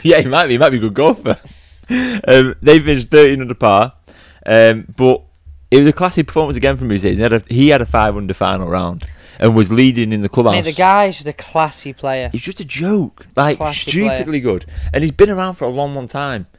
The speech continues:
Speaker 2: Mm.
Speaker 1: Like, 'cause I, I, my first memory of him,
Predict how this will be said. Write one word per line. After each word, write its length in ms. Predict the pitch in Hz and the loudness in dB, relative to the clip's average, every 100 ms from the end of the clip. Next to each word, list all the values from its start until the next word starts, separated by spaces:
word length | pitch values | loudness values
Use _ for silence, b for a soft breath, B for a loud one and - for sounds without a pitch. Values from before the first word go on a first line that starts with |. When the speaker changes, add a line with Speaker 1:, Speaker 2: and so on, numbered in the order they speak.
| _ | _
Speaker 2:
Mm. 80 | 135 | -4
Speaker 1:
Like, 180 | 113 - - - | -2 -2 -4 -4
'cause 80 | 135 | 0
I, 240 | 160 160 - | 0 -2 -2
I, 200 | 127 160 | 0 0
my 260 | - 165 185 | 0 -2 -2
first 360 | - 160 156 147 | -2 -2 -2 -4
memory 240 | 151 127 | -6 -6
of 80 | 87 | -6
him, 240 | 80 82 | -8 -10